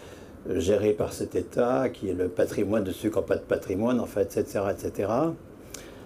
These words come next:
Or, euh, ce que montre, euh, Nicolas Da Silva, c'est que l'État social est un adversaire en réalité. D'ailleurs, on l'a bien vu, euh, en matière de régime général de sécurité sociale,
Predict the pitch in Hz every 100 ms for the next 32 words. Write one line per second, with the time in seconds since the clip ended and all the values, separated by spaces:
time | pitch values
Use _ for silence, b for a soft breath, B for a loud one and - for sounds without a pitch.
0 | B - - - 135 147 117 120 117 113
1 | 110 107 98 98 - 127 - 120 131 135
2 | - - 110 107 104 76 104 120 120 107
3 | 107 - 110 104 139 165 - - - 101
4 | - - 135 117 107 B B B - 110
5 | 117 101 104 - 165 135 - 107 123 107
6 | 110 113 - 131 107 92 92 98 95 98
7 | - 92 82 B B B - 117 147 139
8 | 127 110 117 151 175 110 110 113 101 104
9 | 98 - B B - 101 104 135 113 104
10 | 123 107 107 107 107 110 123 101 104 -
11 | 92 90 101 - 131 - 90